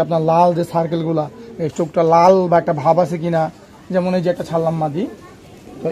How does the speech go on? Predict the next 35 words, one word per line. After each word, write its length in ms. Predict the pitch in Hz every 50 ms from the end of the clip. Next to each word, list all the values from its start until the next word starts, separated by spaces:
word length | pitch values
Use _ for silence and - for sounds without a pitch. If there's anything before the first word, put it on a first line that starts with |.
| 196
এই 60 | 208 220 202
কবুতর 240 | 247 226 233 247 214 202
যদি 100 | 190 202 202
এখন 120 | 190 170 202 202
আমি 80 | 208 202 -
ছাইড়া 200 | 180 208 214 233 220
দিই 80 | 208 214
না 40 | 208 202
আমার 100 | 202 202 196
এখান 140 | 196 220 214 214
থেকে, 140 | 233 220 240
এ, 640 | 214 165 131 - - - - - - - - - - 147 147 143
মানে 120 | 151 151 160 165
রোমেল 180 | 175 180 202 214 202
ভাই 80 | 202 190
বাসায় 200 | 185 - 202 185 165
দৌড়। 220 | 196 202 185 160 139 - - - - - -
এই 60 | 165 151
যে 60 | 180 202
এই 60 | 214 214 208
মাদি 120 | 208 196 202 185
হচ্ছে 140 | 151 - 170 151
বড় 100 | 165 175 180 175
মাদি, 160 | 160 139 131 - - - - - - - - - - - - - - -
এই 40 | - 135
যে 80 | 139 117 - - - - - - - - - - -
এই 80 | 180 196 202
মাদির 180 | 190 196 196 185 180
একটা 120 | - 196 170
বিডার 220 | 165 165 175 185 180 170
একটা 100 | - 185 160 123 110
ভালো 180 | 165 196 226 233 226
মাদি, 140 | 214 190 180 170
এই 60 | 165
মাদির, 160 | 160 139 143